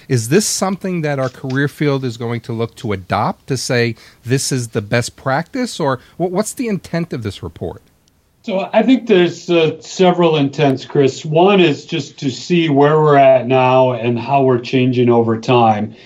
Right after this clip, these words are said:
Speaker 2: I think many E M S leaders, uh, often have interest in what their peers are doing, whether it be, uh, agencies they're comparable to or agencies that are maybe bigger or smaller or in different places. So it's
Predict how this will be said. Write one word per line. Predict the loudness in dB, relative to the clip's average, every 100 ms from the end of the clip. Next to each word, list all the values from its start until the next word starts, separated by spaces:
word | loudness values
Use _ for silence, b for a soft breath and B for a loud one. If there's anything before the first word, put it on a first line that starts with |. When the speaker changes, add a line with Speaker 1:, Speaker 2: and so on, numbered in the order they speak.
| B B
Speaker 2:
I | -2
think | -2 0
many | 2 4 4
E | 2 2 4 4
M | 6
S | 2 0 0
leaders, | 2 4 6 4 2 -8 _ b b b
uh, | -6
often | -2 2 2 2 0
have | 2 0
interest | 0 -2 0 0 0 -2
in | -2 0 2
what | 2 0 -2
their | 0 2 2 0 -4
peers | 0 4 4 2
are | 0 0
doing, | 2 2 2 0 -2 -4 B B
whether | 2 4 4
it | 4
be, | 2 2 0 0
uh, | 2 2 2
agencies | 2 2 0 -2 -4 0
they're | 0 -2
comparable | 0 0 0 0 2 0
to | 0 0 0 0 -4 B B B
or | 2 4 6
agencies | 4 4 0 2 0
that | 2 2
are |
maybe | 4 4 4
bigger | 4 4 4 4
or | 2
smaller | -2 -4 2 4 4 4 0 -2
or | 0 -2
in | 0
different | 0 2 0
places. | 2 2 2 0 -2
So | 0
it's | 0 -2